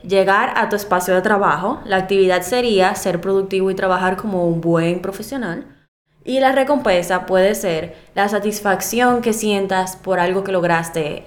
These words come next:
en el trabajo o algún premio que tú te des a ti mismo,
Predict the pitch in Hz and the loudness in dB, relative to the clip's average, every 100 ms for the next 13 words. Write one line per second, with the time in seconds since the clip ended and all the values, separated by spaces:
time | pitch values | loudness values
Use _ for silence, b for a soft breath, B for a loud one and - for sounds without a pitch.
0 | 156 156 156 202 247 247 240 233 226 226 | -6 -6 -4 -2 2 2 0 0 -2 0
1 | 185 175 175 170 170 170 175 185 190 196 | 4 6 6 4 0 -2 0 2 2 2
2 | 190 175 175 165 170 165 170 170 175 175 | -2 0 2 4 2 0 0 0 0 -4
3 | 160 151 | -8 -10